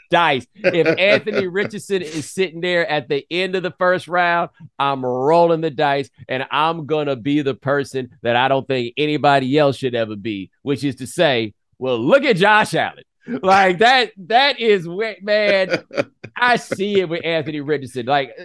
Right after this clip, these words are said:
Speaker 2: 'cause what I
Speaker 1: Man.
Speaker 2: said that made people mad was, and I let these people working on this show make a slate that put the quote out there and got the people all riled up, and they ain't even bothered to listen to what I was talking about.
Speaker 1: <laughs>
Speaker 2: 'Cause I said I'd rather have Anthony Richardson than Stetson Bennett. My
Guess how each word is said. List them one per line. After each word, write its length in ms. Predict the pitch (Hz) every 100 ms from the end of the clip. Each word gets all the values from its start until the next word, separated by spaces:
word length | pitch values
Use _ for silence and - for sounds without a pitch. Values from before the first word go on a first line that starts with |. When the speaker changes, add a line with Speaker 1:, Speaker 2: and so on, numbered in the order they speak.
| 175
Speaker 2:
'cause 140 | 214 208
what 140 | 247
I 60 | 190
Speaker 1:
Man. 40 |
Speaker 2:
said 420 | - - 147 127 113
that 140 | 107
made 300 | 110 107 92
people 260 | 104 85 80
mad 420 | 82 80 76 71
was, 340 | 78 78 71 71 _ -
and 160 | 104 101
I 80 |
let 240 | 98 117 107
these 180 | 101 92
people 320 | 104 87 85
working 300 | 92 92 87
on 180 | 87 85
this 160 | 82 -
show 260 | 101 87
make 240 | 80 78 73
a 60 |
slate 460 | - - 98 95 -
that 180 | 82 -
put 120 | 85
the 60 |
quote 340 | - - 104 95
out 200 | 85 80
there 300 | 90 78 71 _ -
and 160 | 80
got 180 | 107 101
the 80 | -
people 380 | 117 98 92 92
all 180 | 82
riled 480 | 82 92 85 78 85
up, 220 | 98 85
and 100 | 80
they 60 | 85
ain't 180 | 87 85
even 200 | 78 76
bothered 340 | 87 82 80
to 40 | 78
listen 280 | 90 85
to 60 | 80
what 180 | 82 80
I 140 | 76
was 120 | 95 104
talking 380 | 120 104 92
about. 280 | 78 76 -
Speaker 1:
<laughs> 240 | - - -
Speaker 2:
'Cause 120 | 110
I 60 | 98
said 340 | - 143 127
I'd 100 | 110
rather 280 | 113 117 104
have 280 | 107 101 95
Anthony 320 | 98 92 87
Richardson 400 | 92 87 - 78
than 80 | 76
Stetson 420 | - 69 - -
Bennett. 260 | - - - _ _ -
My 140 | 92